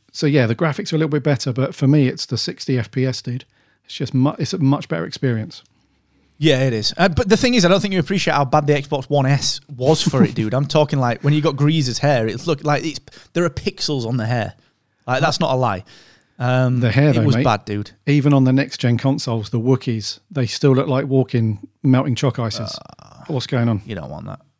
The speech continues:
Speaker 2: No
Speaker 1: No,
Speaker 2: one
Speaker 1: nobody
Speaker 2: wants that.
Speaker 1: wants that.
Speaker 2: But it was good. I enjoyed the storyline, though.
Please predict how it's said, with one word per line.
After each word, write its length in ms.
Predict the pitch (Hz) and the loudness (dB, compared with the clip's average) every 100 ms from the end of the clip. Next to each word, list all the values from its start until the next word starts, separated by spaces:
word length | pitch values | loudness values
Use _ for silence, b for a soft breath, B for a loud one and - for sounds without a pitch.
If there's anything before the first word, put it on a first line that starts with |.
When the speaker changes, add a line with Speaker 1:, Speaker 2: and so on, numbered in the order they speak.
| _ _ | _ _
Speaker 2:
No 80 | - | -2
Speaker 1:
No, 120 | 131 127 | 0 2
Speaker 2:
one 80 | |
Speaker 1:
nobody 260 | 156 123 107 | 2 2 0
Speaker 2:
wants 20 | |
that. 80 | 107 | -4
Speaker 1:
wants 140 | 98 | -4
that. 80 | - | 0
Speaker 2:
But 80 | 208 | 2
it 60 | 220 | 4
was 140 | 160 | 2
good. 200 | 123 107 104 b b b _ _ | 2 -4 -6 b b b _ _
I 60 | 220 | 4
enjoyed 240 | 220 269 | 6 4
the 80 | 185 | 2
storyline, 560 | - 214 190 120 107 | 4 6 6 2 -2
though. 160 | 113 165 | 0 0